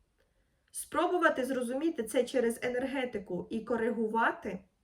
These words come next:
або другий варіант — медикаментозно заглушувати симптоми. Ну, тобто я вчора зранку була на прийомі в травмпункті, де мені сказали: «Ти можеш випити Німісіл, біль пройде». Ну, якби,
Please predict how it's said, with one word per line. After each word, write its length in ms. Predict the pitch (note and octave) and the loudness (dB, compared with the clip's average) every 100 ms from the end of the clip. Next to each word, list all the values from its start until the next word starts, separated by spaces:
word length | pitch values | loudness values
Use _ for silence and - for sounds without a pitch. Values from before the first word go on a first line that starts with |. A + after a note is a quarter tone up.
| _ _ _ _ _ | _ _ _ _ _
або 340 | A3+ G#3 G#3+ A3 | 0 2 4 4
другий 340 | G3+ B3+ D4 | 2 0 -2
варіант — 580 | C4 B3 A3+ A3+ D#4+ - _ - _ | 0 2 6 4 2 -6 _ -20 _
медикаментозно 1300 | C4 D4 C4 C4+ B3+ A#3+ A#3 A#3+ C4 D4+ C4 F#3+ F#3 _ | 2 4 6 4 2 0 6 6 6 4 0 0 -2 _
заглушувати 1300 | B3+ B3 B3+ C4 A#3+ C4 C#4+ D4 - C4+ A#3 G#3+ G3 | 0 6 6 4 0 -2 -2 -6 -4 -2 0 0 -4
симптоми. 960 | G3 G#3 G3+ G3 - A3 A#3+ A#3 F3+ F#3 - _ _ _ - - - | -6 -4 -6 -6 0 2 2 0 -4 -6 -14 _ _ _ -20 -20 -8
Ну, 100 | C4 | -2
тобто 300 | D4 D4 C4 | 0 4 8
я 220 | B3 C4+ | 8 6
вчора 480 | D#4 - C4 B3+ A3 | 4 0 2 4 2
зранку 460 | A3 A3 A#3+ A#3+ G#3 | 2 2 2 0 -2
була 280 | G3 G#3 B3 | 2 2 2
на 120 | B3 | 0
прийомі 580 | - A3 G#3+ A3+ A3 F3+ | 0 4 4 4 2 -2
в 80 | |
травмпункті, 800 | - G#3+ A#3 - - B3+ F4 - | -2 -2 -2 -6 -6 -4 -4 -4
де 120 | F#3+ G3+ | -2 0
мені 220 | G3+ B3+ | 0 -4
сказали: 560 | - A#3+ A#3 A#3 G3 G3 | -4 0 2 2 0 -2
«Ти 80 | |
можеш 420 | G#3 C4 C4+ A#3 G#3+ | 0 2 2 -2 0
випити 380 | A#3 G#3+ F#3+ | 2 0 -2
Німісіл, 760 | G3+ A3 G3+ G3 - A3+ E4 - F3+ | -2 0 0 -4 -4 -2 -2 -4 -6
біль 320 | F3+ A#3+ A#3 | -4 -2 -4
пройде». 560 | - G#3 G3+ F3+ F3+ - _ _ _ _ _ _ _ _ _ | -2 0 0 0 -6 -8 _ _ _ _ _ _ _ _ _
Ну, 260 | A3+ C4 A3+ | 0 4 4
якби, 680 | F#3+ G3+ F#3+ G3+ F#3+ F3+ | 4 0 4 2 4 0